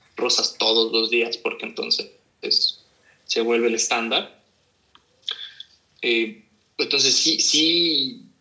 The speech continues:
pueden haber estas como... Eh,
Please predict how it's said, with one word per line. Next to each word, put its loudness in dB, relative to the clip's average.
pueden 2
haber 2
estas -2
como... -8
Eh, 0